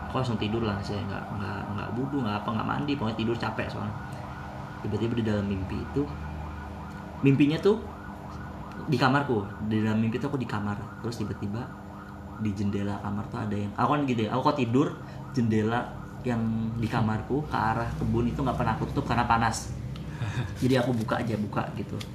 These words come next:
Speaker 1: Cuma aku tutup pakai gorden tapi jendelanya kebuka istilahnya.
Speaker 2: Hmm.
Speaker 1: Nah, di mimpiku itu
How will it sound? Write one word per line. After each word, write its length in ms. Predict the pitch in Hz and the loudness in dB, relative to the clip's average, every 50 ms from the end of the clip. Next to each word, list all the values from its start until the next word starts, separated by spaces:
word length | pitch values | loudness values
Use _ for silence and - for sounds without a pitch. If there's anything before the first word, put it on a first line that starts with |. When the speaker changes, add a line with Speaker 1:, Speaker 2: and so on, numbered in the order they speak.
| - - - - - - - - - - | -12 -12 -12 -12 -12 -12 -10 -10 -12 -4
Speaker 1:
Cuma 240 | - 120 120 117 117 | 0 2 2 4 2
aku 160 | 110 - 123 | 2 2 2
tutup 200 | 120 110 135 - | 2 2 2 2
pakai 200 | - 123 135 120 | 2 2 2 2
gorden 320 | 107 107 107 101 120 123 | 2 2 2 4 4 4
tapi 120 | 127 120 127 | 4 2 2
jendelanya 300 | 127 120 110 107 113 120 | 2 4 4 4 4 2
kebuka 320 | 117 113 113 98 - 127 113 | 2 0 0 0 0 -2 -2
istilahnya. 320 | 104 - 110 101 98 - | -2 -4 -6 -6 -6 -2
Speaker 2:
Hmm. 320 | - 127 123 123 117 117 117 113 104 98 - - | -2 0 0 0 0 -2 -2 -4 -4 -6 -8 -6
Speaker 1:
Nah, 120 | 120 117 | -4 0
di 80 | 107 110 | 2 4
mimpiku 400 | 107 110 107 98 110 104 - 110 | 4 4 4 2 0 -2 -2 -2
itu 240 | 110 - - - | -4 -2 -2 -2